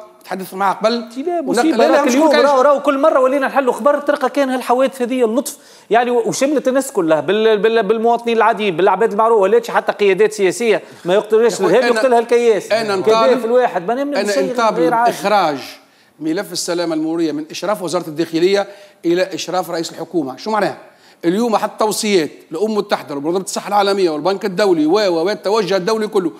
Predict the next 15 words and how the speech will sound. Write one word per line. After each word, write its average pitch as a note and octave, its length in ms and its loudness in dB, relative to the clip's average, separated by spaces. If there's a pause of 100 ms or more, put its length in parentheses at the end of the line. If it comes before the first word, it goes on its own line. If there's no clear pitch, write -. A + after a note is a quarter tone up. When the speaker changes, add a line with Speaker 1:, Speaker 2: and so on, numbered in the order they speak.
(180)
Speaker 1:
وبدأوا G3 280 0
فيه A3 140 0
الدول. F3+ 340 0
هاي G3 160 2
المغرب G#3 360 0 (240)
في G#3 240 2
آخر G3 160 -4
سبتمبر A3+ 500 -2
شي F#3+ 120 -8
يصادقوا G#3 360 -2
على F#3+ 60 0
القانون G3 360 -4
إحداث A3+ 320 -2 (300)
الوكالة G3+ 540 0
ال-، - 40 -6